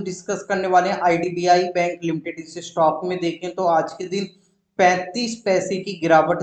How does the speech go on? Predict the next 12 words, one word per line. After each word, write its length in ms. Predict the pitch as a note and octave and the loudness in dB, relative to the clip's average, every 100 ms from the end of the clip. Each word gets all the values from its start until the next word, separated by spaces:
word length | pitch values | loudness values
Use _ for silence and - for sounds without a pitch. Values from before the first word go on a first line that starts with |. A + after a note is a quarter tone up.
| E3+ | -4
देखने 320 | E3 D#3+ F3 | -6 -4 -4
को 140 | F3 | -4
मिली 220 | E3 D#3+ E3+ | -2 -2 -2
है 140 | F#3 F#3 - _ - | -2 -4 -8 _ 0
और 140 | E3 E3+ | 2 4
ये 200 | E3+ G3 | 2 0
stock 360 | - G#3 G3 F3 | 0 0 2 4
almost 440 | E3+ F#3 G3+ - - | 4 4 -2 -4 2
आधे 300 | E3+ D#3+ F#3+ - | 2 4 -2 0
percent 360 | F#3 F#3 F3+ E3+ | -2 -2 -4 -4
से 160 | F#3 | -4
भी 220 | F3 G#3 | -4 -6